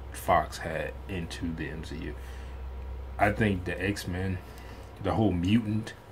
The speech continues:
thing, I think that'd be very difficult to integrate into, into the already existing M C U, especially with the history, the, the, you know, the X-Men have and all that stuff, and it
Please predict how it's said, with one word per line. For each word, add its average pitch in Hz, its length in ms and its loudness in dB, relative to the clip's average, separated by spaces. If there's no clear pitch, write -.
thing, 98 320 2
I 90 80 -2
think 90 220 -2
that'd 92 120 2
be 87 120 -2
very 85 440 4
difficult 80 520 -6
to - 100 -8
integrate 87 360 -8
into, 76 440 -6
into 85 420 -2
the 90 220 0
already 90 440 2
existing 85 720 -2
M 85 160 -2
C 85 220 -4
U, 90 360 2
especially 92 480 -2
with 82 100 -4
the 85 80 -6
history, 92 560 -2
the, - 100 -6
the, 90 80 -2
you 85 480 0
know, 82 220 -4
the - 120 -6
X-Men 92 380 0
have 90 340 2
and 85 120 -2
all 85 80 -2
that 87 80 -4
stuff, 85 240 -6
and 85 100 -6
it 80 60 -8